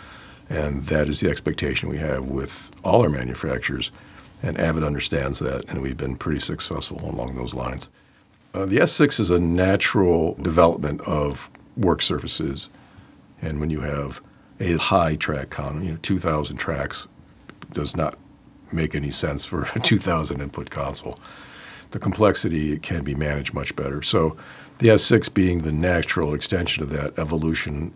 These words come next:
uh, after a number of earlier Avid products, it is what people can use and want to use.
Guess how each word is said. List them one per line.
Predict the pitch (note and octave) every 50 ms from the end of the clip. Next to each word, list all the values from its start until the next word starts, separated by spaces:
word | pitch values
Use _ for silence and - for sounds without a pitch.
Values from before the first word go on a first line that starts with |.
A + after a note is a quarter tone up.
| - -
uh, | - - C#2 D2 D#2+ - -
after | - D2 D2 D2+ - - D2 D2 C#2+
a | D2 D2 C#2+
number | C#2+ D2 D2 D#2 D#2 D2 C#2+ C#2+ C#2
of | - - C#2+ C#2 C#2 - - - -
earlier | A2+ F#2+ G2 F#2+ E2+ D#2 C#2+ C2 C2 B1+ -
Avid | C#2 C#2 C#2+ C#2 C2+ -
products, | - E2 D2+ D2 C#2+ D2+ D2 - - - - - - - - - - - -
it | - E2 E2+ E2 -
is | - - A#2 G#2+ F2+ - -
what | F#2 E2+ E2
people | - F#2+ F2 - D#2+ D#2 E2+ F#2 - - - - - -
can | - - F2+ E2+ F#2+ F#2
use | E2+ E2+ F2 F#2 E2
and | F2 D#2+ D2+
want | D#2 D#2+ E2 -
to | - E2+
use. | D#2+ D#2+ - C2 B1 A#1 -